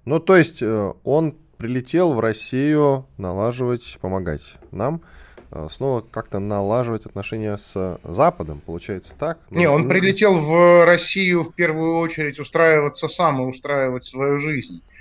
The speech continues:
Speaker 2: А вот дальше это уже зависит от наших государственных мужей и всяких разных начальников, э, как нам, э,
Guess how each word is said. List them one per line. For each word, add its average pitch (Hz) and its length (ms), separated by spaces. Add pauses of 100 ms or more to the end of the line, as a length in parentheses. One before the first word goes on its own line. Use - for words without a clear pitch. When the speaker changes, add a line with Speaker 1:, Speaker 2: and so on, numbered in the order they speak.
(160)
Speaker 2:
А 135 340
вот 139 220
дальше 214 360
это 190 260
уже 160 360
зависит 151 520
от 147 160
наших 135 400
государственных 123 680
мужей 139 400
и 110 340
всяких - 380
разных 113 360
начальников, 156 680 (360)
э, 135 580
как 156 280
нам, 139 340
э, 120 1000